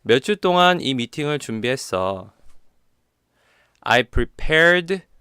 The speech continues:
for this meeting for weeks."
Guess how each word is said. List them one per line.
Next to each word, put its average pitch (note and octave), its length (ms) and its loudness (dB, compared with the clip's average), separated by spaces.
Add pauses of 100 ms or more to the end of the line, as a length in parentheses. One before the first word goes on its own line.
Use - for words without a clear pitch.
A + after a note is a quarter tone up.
for D3 280 0
this C#3 320 -4
meeting B2 680 -2 (380)
for A#2 480 0
weeks." - 720 -6